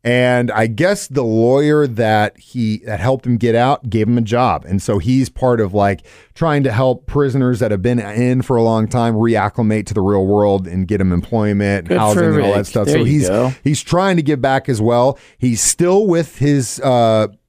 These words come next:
Speaker 1: I guess, baby mama, the girl that he had kids with,
Speaker 2: There
Speaker 1: or,
Speaker 2: you go.
Speaker 1: or someone that he'd been with since, like, junior high, on and off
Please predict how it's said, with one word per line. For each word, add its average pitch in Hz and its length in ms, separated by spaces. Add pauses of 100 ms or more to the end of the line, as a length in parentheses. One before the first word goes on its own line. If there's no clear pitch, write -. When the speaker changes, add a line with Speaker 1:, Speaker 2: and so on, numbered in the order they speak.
Speaker 1:
I 117 120
guess, 131 180
baby 131 280
mama, 123 340
the 135 100
girl 113 220
that 113 120
he 113 80
had 110 300
kids 110 300
with, 107 320
Speaker 2:
There - 100
Speaker 1:
or, 110 180
Speaker 2:
you 107 40
go. 113 220
Speaker 1:
or 156 60
someone 151 280
that 127 120
he'd 117 200
been 117 180
with 113 160
since, - 240
like, 98 140
junior 104 300
high, 101 280
on 104 240
and 95 100
off 95 300